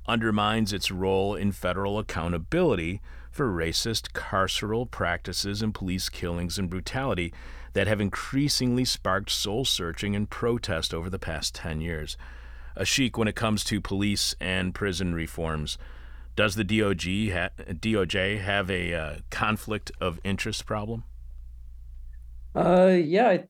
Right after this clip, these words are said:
Speaker 2: think you could <laughs> probably say that. And a s-, a kind of scary thing about that category of spending that we lay out in this report is that we're only talking about federal spending when we're talking about,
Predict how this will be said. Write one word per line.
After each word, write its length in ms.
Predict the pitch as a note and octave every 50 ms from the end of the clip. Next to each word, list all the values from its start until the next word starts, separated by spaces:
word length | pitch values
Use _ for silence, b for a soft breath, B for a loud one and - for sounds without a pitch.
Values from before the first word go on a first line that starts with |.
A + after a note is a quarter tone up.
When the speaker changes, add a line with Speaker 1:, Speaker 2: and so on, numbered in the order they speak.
| _ _ _ -
Speaker 2:
think 200 | F#3+ G#3 - -
you 120 | G#3+ G#3
could 160 | - G3+ F#3+
<laughs> 80 | - -
probably 400 | G#3 G3+ F#3+ G3 F#3+ G3 F#3 F3+
say 240 | F#3 - D3+ F#3 F#3+
that. 340 | - B2 A#2+ A#2 A#2 A#2 -
And 200 | C#3+ D3 D3+ C#3
a 60 | D3
s-, 260 | D3 - - - - -
a 120 | - D#3 D3+
kind 240 | - - G#3 A#3
of 80 | A3 F#3+
scary 400 | - - - D#3+ F3 F#3 D#3+ C3+
thing 240 | - - C#3+ C#3+ C#3
about 340 | A#2+ C3+ B2+ A#2+ A#2+ - -
that 240 | A#2+ B2 C3+ -
category 500 | - - B2+ B2+ C3 B2+ B2 B2+ B2+ B2
of 120 | B2 A#2+ -
spending 440 | - - A#2 A#2 B2 C#3 E3 E3+ F3
that 120 | F3 D#3
we 140 | D#3 E3 E3
lay 180 | E3 E3 E3 D#3+
out 220 | E3 E3 D#3+ D#3+
in 80 | E3 D#3+
this 180 | D#3+ D#3 D#3+
report 420 | - D#3+ D#3 - - F3 F3 D#3+ -
is 120 | C#3+ B2+
that 180 | C#3 C3+ - C#3
we're 160 | C3+ C3+ C#3+
only 220 | F#3+ A#3 B3 A#3
talking 340 | A#3+ F3 E3 E3 - D#3+ D#3
about 300 | C3+ C3 B2+ A#2+ A#2+ -
federal 440 | - - C3 C3 B2 A#2 A#2 A#2 A2+
spending 600 | A2+ - - A#2+ B2 A#2+ A2 G2+ F#2+ F#2+ G#2+ B2+
when 160 | - B2+ A#2+ A#2+
we're 140 | A#2+ A#2
talking 400 | A#2 B2+ B2 A#2+ - B2 A#2+ A#2+
about, 360 | A#2 A#2 A#2 A2+ A2+ G#2+ -